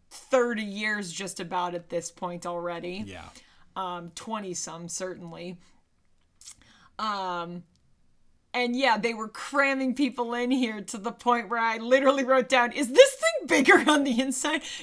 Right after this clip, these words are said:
Speaker 1: 'Cause I don't know, you know, children of today don't understand phone booths and how they work <laughs> and what they
Speaker 2: And
Speaker 1: are for.
Speaker 2: payphones.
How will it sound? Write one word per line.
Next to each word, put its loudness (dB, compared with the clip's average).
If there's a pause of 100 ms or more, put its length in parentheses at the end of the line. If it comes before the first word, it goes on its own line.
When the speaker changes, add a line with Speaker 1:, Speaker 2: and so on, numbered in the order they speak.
Speaker 1:
'Cause -2
I 6
don't -2
know, -2 (300)
you -4
know, -6
children -4
of -8
today -2
don't -8
understand -10
phone -8
booths -10 (220)
and -8
how -2
they -8
work -6 (140)
<laughs> -20
and -2
what -2
they -8
Speaker 2:
And -2 (200)
Speaker 1:
are 2
for. 0
Speaker 2:
payphones. 0